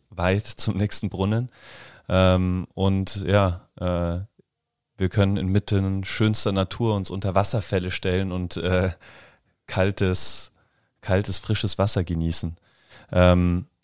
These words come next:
wie lange, glaubst du, können wir den Luxus noch genießen, wenn wir nichts an unserem Verhalten diesbezüglich ändern?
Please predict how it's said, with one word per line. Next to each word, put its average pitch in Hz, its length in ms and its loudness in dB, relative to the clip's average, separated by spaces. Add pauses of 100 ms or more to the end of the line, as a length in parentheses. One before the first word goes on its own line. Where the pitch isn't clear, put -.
(500)
wie 113 180 4
lange, 131 720 6 (100)
glaubst 113 340 4
du, 123 80 0
können 113 240 2
wir 113 80 4
den 104 160 2
Luxus 113 400 0
noch 98 200 -2
genießen, 127 640 0 (420)
wenn 104 320 0
wir 107 460 2 (640)
nichts - 460 -2
an 92 280 -2
unserem 90 400 -2
Verhalten 95 720 0
diesbezüglich - 720 -6
ändern? 78 360 -4